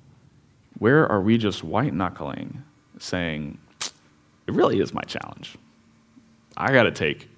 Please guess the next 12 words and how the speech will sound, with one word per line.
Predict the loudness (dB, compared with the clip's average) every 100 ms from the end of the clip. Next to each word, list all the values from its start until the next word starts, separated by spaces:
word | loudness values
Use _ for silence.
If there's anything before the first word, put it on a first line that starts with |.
| _
full | 0 2
control | 4 0 -2 -8
of | -8 -10
this. | -10 -12 -18 -20 -20 -10
I'm | -2 0
not | 4 4 4
going | 2 2 2
to | 0
let | 0 -2 -4
you | -6 -6 -8 -14 _ -20 _ -2
in | 2 2 0 -6 -10 -20 _ -6
on | -4 -4 -8 -10